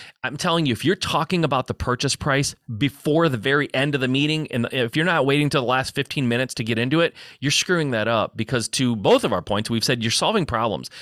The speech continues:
You need to go in there. You need to be a listener. You need to have empathy. You need to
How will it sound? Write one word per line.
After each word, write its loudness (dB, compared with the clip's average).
You -2
need 0
to -4
go 0
in -2
there. -4
You -2
need 0
to -2
be 0
a 2
listener. 0
You -4
need -2
to -6
have -4
empathy. -2
You -4
need -2
to -4